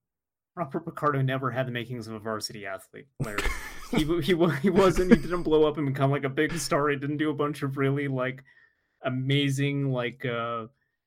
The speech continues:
Speaker 1: I, I don't know. Like, he kinda just neatly slots into that, like, T V character actor, Robert
Speaker 2: I
Speaker 1: Picardo.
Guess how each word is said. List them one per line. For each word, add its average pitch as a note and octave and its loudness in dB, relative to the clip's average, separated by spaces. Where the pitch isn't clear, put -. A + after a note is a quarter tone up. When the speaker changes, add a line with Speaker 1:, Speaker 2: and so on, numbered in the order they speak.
Speaker 1:
I, C#3+ -6
I D#3+ 0
don't C#3 2
know. B2 -2
Like, D#3+ -4
he G3 -4
kinda G#3+ -6
just D#3 -6
neatly D#3 -4
slots C3+ -4
into B2+ -4
that, A#2 -4
like, A2+ -8
T E3 -8
V D3+ -6
character A#2+ -4
actor, F#2+ -10
Robert A#2 -2
Speaker 2:
I D3+ -2
Speaker 1:
Picardo. C3+ -2